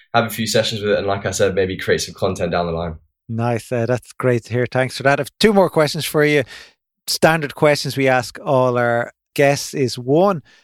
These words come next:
Speaker 2: any advice for younger tennis players who want to document their journey better?
Speaker 1: I think it depends what platform you're looking to, to promote yourself on. I think documenting your journey is all about being authentic. So showing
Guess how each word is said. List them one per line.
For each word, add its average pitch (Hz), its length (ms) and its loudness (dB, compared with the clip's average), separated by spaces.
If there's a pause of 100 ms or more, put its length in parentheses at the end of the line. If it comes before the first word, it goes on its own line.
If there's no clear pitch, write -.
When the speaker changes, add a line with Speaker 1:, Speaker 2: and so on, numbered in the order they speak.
(640)
Speaker 2:
any 165 260 2
advice 139 640 0 (120)
for 127 440 0 (220)
younger 139 360 0
tennis 165 340 -2
players 113 420 0
who 127 380 0 (460)
want 147 420 2
to 120 260 0 (120)
document 131 880 0 (320)
their 127 160 2
journey 123 560 0 (100)
better? 117 340 0 (440)
Speaker 1:
I 127 80 6
think 180 180 6
it 151 60 0
depends 151 440 2
what 139 240 2
platform 127 580 0
you're 107 100 0
looking 110 360 -2
to, 104 440 2 (360)
to - 120 -14
promote 107 380 2
yourself 95 440 -2
on. 110 380 0
I 107 100 2
think 135 280 2
documenting 123 560 2
your 104 100 0
journey 107 340 2
is 101 120 -4
all 104 80 -2
about 98 240 0
being 101 200 0
authentic. 92 640 -4
So 104 220 0
showing 120 580 2